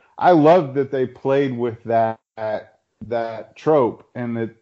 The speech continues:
Jon didn't end up saving the day, and he was, it wasn't for lack of trying, right?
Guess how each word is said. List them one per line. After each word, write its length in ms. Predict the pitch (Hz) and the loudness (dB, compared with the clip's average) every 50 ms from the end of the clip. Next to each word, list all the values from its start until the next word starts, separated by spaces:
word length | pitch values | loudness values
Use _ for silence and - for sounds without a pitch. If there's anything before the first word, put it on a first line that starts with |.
| _ _ _ | _ _ _
Jon 380 | - 123 120 127 131 123 113 104 | -4 0 0 0 0 -2 -4 -6
didn't 300 | 101 117 139 156 165 147 | -4 -2 -2 -2 -2 -2
end 200 | 123 113 110 107 | -4 -2 -2 -2
up 160 | 107 104 104 - | -2 -2 -2 -4
saving 340 | - 107 107 107 107 107 104 | -4 -2 -2 -2 -2 -4 -4
the 80 | 101 | -4
day, 420 | 95 95 104 101 104 104 104 110 - | -4 -2 -2 -2 0 -2 -2 -4 -4
and 140 | - 131 135 | -6 -4 -2
he 80 | 139 139 | 0 2
was, 220 | 139 160 190 196 190 - | 2 2 2 2 2 2
it 180 | 143 147 - | 0 0 0
wasn't 420 | 127 135 151 170 160 170 151 113 107 | 2 2 2 2 2 0 -4 -4 -2
for 100 | 135 127 | 0 4
lack 280 | 123 143 143 135 123 - | 4 6 6 4 2 -2
of 120 | 120 104 | -8 -10
trying, 680 | - - - 170 196 208 156 117 107 110 117 147 170 - _ _ _ _ _ _ _ _ _ _ _ _ _ _ | -8 -4 -4 -2 -2 -2 -2 -4 -6 -8 -10 -10 -12 -16 _ _ _ _ _ _ _ _ _ _ _ _ _ _
right? 400 | - 113 113 117 123 135 147 - | -6 -4 -2 -2 -2 -2 -6 -8